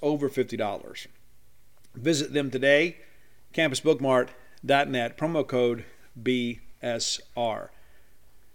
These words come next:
All right, so late last evening, Nolan McCord announced that he was going into the N C double A transfer portal. Probably not a big surprise. And we absolutely wish him the best.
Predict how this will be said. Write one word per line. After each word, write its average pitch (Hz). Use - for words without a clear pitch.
All 190
right, 170
so 185
late 214
last 165
evening, 139
Nolan 156
McCord 156
announced 135
that 120
he 139
was 120
going 135
into 131
the 127
N 127
C 131
double 123
A 120
transfer 127
portal. 120
Probably 202
not 180
a 156
big 147
surprise. -
And 151
we 160
absolutely 180
wish 147
him 139
the 113
best. 110